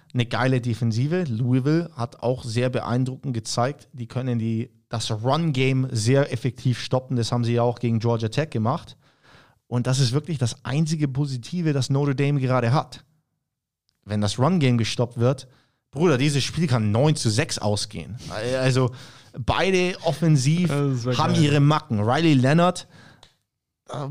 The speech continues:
Speaker 1: Notre Dame ist im vierten Spiel zu ihrem ersten Passing-Touchdown erst gekommen. Der Riley Leonard ist noch nicht jemand, der
Speaker 2: Mhm.
Speaker 1: sich als Passer und als Threat als Passer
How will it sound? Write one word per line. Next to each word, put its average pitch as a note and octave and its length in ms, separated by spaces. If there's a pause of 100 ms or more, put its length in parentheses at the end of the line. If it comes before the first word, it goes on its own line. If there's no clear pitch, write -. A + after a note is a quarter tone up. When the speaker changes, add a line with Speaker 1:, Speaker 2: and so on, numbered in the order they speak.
Speaker 1:
Notre F#3+ 280
Dame G3 240
ist F3 140
im F3 180
vierten G#3 420
Spiel F#3+ 320
zu - 140
ihrem F#3 220
ersten - 360
Passing-Touchdown E3 720
erst A2 200
gekommen. G#2 420
Der B2 120
Riley E3+ 220
Leonard F3+ 400
ist E3+ 240
noch D#3+ 160
nicht F3 220
jemand, E3 340
der D#3 340
Speaker 2:
Mhm. B2+ 380
Speaker 1:
sich C#3+ 220
als C#3+ 260
Passer E3 500
und C#3 140
als B2+ 240
Threat C#3+ 340
als B2+ 200
Passer C#3+ 420